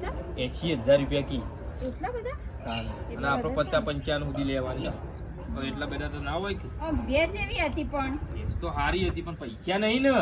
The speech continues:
Speaker 2: અમે દસ પંદર હજાર રૂપિયા કૂટું પણ કોણ હાલે? પૈસા ના જોવું કે?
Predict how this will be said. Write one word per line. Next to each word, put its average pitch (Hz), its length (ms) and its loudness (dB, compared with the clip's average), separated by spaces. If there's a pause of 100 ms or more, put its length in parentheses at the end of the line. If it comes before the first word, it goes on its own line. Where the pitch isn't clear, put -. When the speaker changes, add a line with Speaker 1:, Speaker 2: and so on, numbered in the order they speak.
(800)
Speaker 2:
અમે 143 200 -2
દસ 165 180 4
પંદર 147 320 6
હજાર 185 160 6
રૂપિયા 180 260 0
કૂટું 170 300 0
પણ 202 200 4
કોણ 202 180 4
હાલે? 113 200 4 (960)
પૈસા 131 260 0
ના 196 200 4
જોવું 202 200 0
કે? 139 100 0